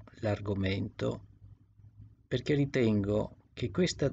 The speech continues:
triade sia una domanda fondamentale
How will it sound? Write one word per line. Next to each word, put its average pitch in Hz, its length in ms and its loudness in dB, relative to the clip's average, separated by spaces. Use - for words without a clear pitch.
triade 110 760 0
sia 135 520 0
una 139 220 2
domanda 107 800 0
fondamentale 127 1200 0